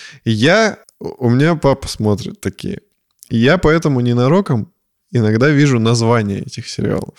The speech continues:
И там вся поэзия ушла очень-очень давно. Я просто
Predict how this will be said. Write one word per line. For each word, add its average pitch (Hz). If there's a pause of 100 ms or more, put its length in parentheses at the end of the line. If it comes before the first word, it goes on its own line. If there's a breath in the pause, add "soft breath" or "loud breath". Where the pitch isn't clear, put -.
(380)
И 117
там 180
вся 165
поэзия 160
ушла 151
очень-очень 123
давно. 113 (260 loud breath)
Я 151
просто 165